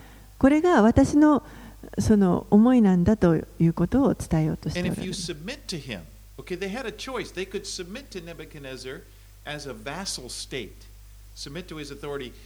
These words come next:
Speaker 2: and they would be able to stay in the land. Jerusalem would not be destroyed.
Speaker 1: もしあなた方が、このユダがですね、ネブカデネザルの支配のもとに入って属国となるのであれば、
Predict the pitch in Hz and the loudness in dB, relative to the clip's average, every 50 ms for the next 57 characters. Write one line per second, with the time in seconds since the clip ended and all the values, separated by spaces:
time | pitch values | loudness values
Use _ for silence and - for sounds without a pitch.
0 | - - - 143 147 147 160 180 190 185 180 147 143 156 156 160 160 170 156 156 | -20 -16 -14 -12 -12 -10 -10 -10 -8 -8 -10 -10 -10 -12 -10 -10 -12 -12 -14 -14
1 | 143 147 127 - - - - - 156 160 175 185 180 165 143 123 113 107 107 104 | -14 -12 -12 -10 -12 -12 -12 -10 -10 -8 -8 -8 -8 -8 -8 -8 -8 -8 -8 -8
2 | 104 104 110 120 120 - - - - - - 120 120 117 139 165 156 - 139 127 | -8 -10 -12 -14 -18 -20 -20 -20 -20 -20 -16 -14 -14 -12 -10 -10 -10 -10 -10 -10
3 | 113 110 107 98 101 113 120 143 147 - 139 127 113 117 107 - - - - 98 | -8 -8 -8 -8 -6 -6 -6 -6 -6 -8 -10 -10 -8 -8 -10 -10 -12 -12 -12 -10
4 | 87 87 87 92 - - - - - - - - - - - - 240 - - - | -10 -10 -12 -12 -14 -18 -20 -20 -20 -20 -20 -20 -20 -20 -20 -20 -20 -20 -6 0
5 | 294 349 - - 311 277 254 247 254 254 247 254 254 254 254 - 247 247 269 285 | 2 2 4 4 4 4 4 4 4 2 2 2 2 2 2 0 0 0 0 0
6 | 285 277 247 190 - - - - - - - - - - 214 202 196 190 180 170 | 2 2 2 2 0 -2 -8 -16 -20 -20 -20 -8 0 2 4 6 6 6 6 4
7 | 165 170 - - - - - - - - - - - 233 269 269 254 233 180 165 | 4 2 0 -2 -8 -16 -20 -20 -20 -20 -20 0 4 6 6 8 6 6 4 2
8 | 165 - 165 - - 185 202 208 208 - - - - - - - - - 214 226 | 2 2 0 2 4 4 4 4 4 0 -8 -18 -18 -18 -20 -8 2 6 6 6
9 | 202 220 233 - 240 233 233 233 240 240 240 240 220 208 190 196 226 226 226 220 | 6 4 2 2 2 4 4 4 4 4 4 4 4 4 4 4 4 4 4 2
10 | - 240 226 233 233 214 196 196 190 190 190 190 254 269 262 240 226 208 202 196 | 2 2 2 4 4 4 4 4 4 4 2 2 2 4 4 4 4 4 2 2
11 | 196 - - - 170 160 - 196 196 196 - - 233 - - - - 254 254 285 | 0 -2 -4 -4 -2 2 4 2 2 2 0 0 0 2 2 0 2 4 4 4
12 | 302 302 311 262 226 208 - - - - - 196 185 175 190 226 269 294 285 220 | 4 4 4 4 4 4 2 -2 -4 4 6 6 6 6 4 4 4 4 4 4
13 | 160 180 175 160 | 4 2 0 0